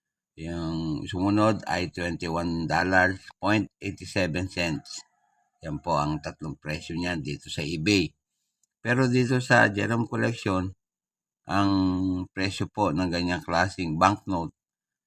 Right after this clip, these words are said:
ay one point ninety-nine euro. Dito po sa Pilipinas ay nagkaroon na po ng auction sa Cat Auction one four three, Lot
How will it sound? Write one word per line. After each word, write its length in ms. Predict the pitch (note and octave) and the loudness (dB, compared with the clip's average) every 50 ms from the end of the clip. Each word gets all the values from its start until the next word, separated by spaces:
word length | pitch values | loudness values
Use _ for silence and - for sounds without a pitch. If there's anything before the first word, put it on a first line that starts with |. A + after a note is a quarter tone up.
| - | -6
ay 240 | - E2 F2+ F2 E2 | -4 -2 -2 0 0
one 320 | D2 C#2 F2 G2 G#2+ G#2+ A2 - | 2 6 6 8 6 6 2 -2
point 240 | - G2 F#2+ F#2+ F#2 - _ - | -4 -2 -2 -2 -2 -4 _ -8
ninety-nine 720 | E2+ F2 F2 F2+ F2 - G2 F2+ F2+ F2+ F2+ F2 F2 F2 - _ _ _ _ _ - | -6 -4 -2 -4 -4 -4 -2 -2 0 0 0 0 -2 -6 -8 _ _ _ _ _ -8
euro. 480 | D2 D2+ C#2+ C#2 D2+ E2+ E2 D2 - - _ _ _ _ _ _ _ _ _ _ _ _ _ _ _ _ _ _ _ _ _ _ _ _ _ _ _ _ _ _ _ _ | -6 -6 -4 -4 -4 -4 -4 -4 -6 -10 _ _ _ _ _ _ _ _ _ _ _ _ _ _ _ _ _ _ _ _ _ _ _ _ _ _ _ _ _ _ _ _
Dito 320 | - B2 B2 - D3 D3+ | -8 -4 0 0 2 2
po 80 | D#3+ D3 | 2 4
sa 160 | - D3+ C#3 | 6 4 4
Pilipinas 720 | D3+ D3 B2+ D3 D3 D3 C#3+ C#3 B2+ A#2 G#2 G#2 A2+ - - - | 4 2 0 2 4 6 6 6 6 4 4 2 2 0 -4 -4
ay 240 | - G2 G2+ G2+ F#2+ | -2 0 0 2 0
nagkaroon 480 | G2 E2 - G#2 F#2+ G2 F2 F2+ F#2+ | 0 0 -2 0 0 2 2 2 2
na 80 | G2+ G2+ | 0 0
po 240 | - - G#2 G2 F#2+ | -2 -4 -4 -2 -2
ng 240 | F#2 F#2+ F#2+ - | 0 0 0 0
auction 560 | - G2 G#2+ - - - A2 F#2 E2+ E2 E2+ F2 - _ _ _ _ _ _ _ _ _ _ _ _ _ _ _ _ _ _ _ _ _ _ _ _ _ _ | 0 0 -2 -2 -4 -4 -4 -2 -2 -4 -6 -10 -14 _ _ _ _ _ _ _ _ _ _ _ _ _ _ _ _ _ _ _ _ _ _ _ _ _ _
sa 160 | - E2 D2+ | -8 -8 -6
Cat 320 | - F2+ G2 G2+ - - | -2 -2 -2 -2 -2 -2
Auction 640 | - G#2 G#2+ - - - A#2+ A2 G#2 G2+ G2+ G2+ F#2+ - - | 0 0 0 0 0 0 2 2 4 2 0 0 -4 -6 -4
one 240 | D#2+ E2+ F2+ F#2 E2 - | -2 -2 0 -2 -2 -2
four 240 | - G2 G2+ F#2+ - | 0 0 0 0 -2
three, 400 | - - A2 A2 A2+ A#2 B2 - _ _ _ _ _ _ _ _ _ _ _ | -4 -4 -2 0 0 0 -2 -4 _ _ _ _ _ _ _ _ _ _ _
Lot 240 | - E2 F2+ F2+ | -6 -4 -2 -2